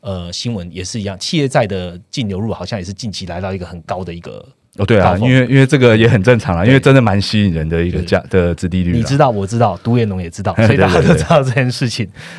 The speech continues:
Speaker 2: 对。
Speaker 1: OK，好，那我们问完这个美债之后呢，我们就来问美元好了。美元刚刚 Ryan 提到嘛，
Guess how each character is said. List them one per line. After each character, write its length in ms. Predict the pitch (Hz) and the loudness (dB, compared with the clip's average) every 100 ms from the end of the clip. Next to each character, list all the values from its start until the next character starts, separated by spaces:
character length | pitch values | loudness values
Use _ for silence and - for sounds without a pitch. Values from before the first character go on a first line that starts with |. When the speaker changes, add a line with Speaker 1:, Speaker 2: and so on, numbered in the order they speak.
| - | -2
Speaker 2:
对。 60 | |
Speaker 1:
OK， 200 | 135 127 | 2 2
好， 180 | 117 117 | 2 2
那 100 | 143 | 4
我 60 | 175 | 2
们 120 | 120 | 2
问 140 | 165 123 | 2 2
完 200 | 104 107 | 0 -2
这 120 | 127 | 0
个 360 | 110 98 92 - _ | 0 -2 -4 -10 _
美 180 | 113 98 | -2 2
债 160 | 151 | 0
之 120 | 110 113 | 0 0
后 140 | 120 | 0
呢， 60 | 95 | -2
我 40 | |
们 80 | 92 | -4
就 100 | 107 | -4
来 80 | 98 | -4
问 120 | 104 | -4
美 160 | 92 | -6
元 200 | 82 82 | -10 -14
好 180 | 87 80 | -12 -12
了。 140 | 67 - - - - | -14 -16 -20 -20 -4
美 140 | 131 123 | 0 2
元 140 | 135 | 2
刚 140 | 147 | 2
刚 120 | 147 139 | 2 2
Ryan 240 | 131 110 | 2 0
提 160 | 98 95 | -4 -4
到 120 | 95 | -4
嘛， 160 | 85 | -4